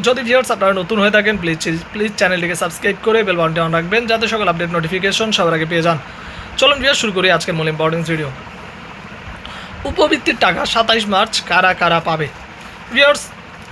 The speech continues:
ইতিমধ্যে উপবৃত্তির টাকা ছাড়া শুরু হয়েছে এবং উপবৃত্তির টাকা বেশ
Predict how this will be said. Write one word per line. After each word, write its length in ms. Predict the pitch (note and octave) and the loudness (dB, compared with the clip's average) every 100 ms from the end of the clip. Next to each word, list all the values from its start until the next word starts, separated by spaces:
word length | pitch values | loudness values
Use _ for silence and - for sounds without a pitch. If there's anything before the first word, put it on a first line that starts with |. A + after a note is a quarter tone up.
| - - - - - - - - - - - - - - | -20 -20 -20 -18 -18 -18 -18 -18 -18 -18 -18 -18 -12 -2
ইতিমধ্যে 500 | B3+ D4+ C#4 F#3 G3 | 2 4 4 4 4
উপবৃত্তির 480 | G3+ A#3 A#3 G#3 G#3 | 2 0 -4 -4 2
টাকা 240 | F3+ F3+ | 2 2
ছাড়া 260 | G3 F3 F3+ | 2 2 2
শুরু 260 | - F#3+ E3 | 2 0 2
হয়েছে 320 | D#3+ - C3+ - - - - | 2 0 -8 -10 -18 -14 -4
এবং 200 | G#3+ A3+ | 0 0
উপবৃত্তির 420 | A3 A#3+ A#3+ A#3+ | 0 -4 -4 0
টাকা 220 | B3 A#3+ A3+ | 2 2 2
বেশ 540 | F3+ A3 - - | 4 4 4 -2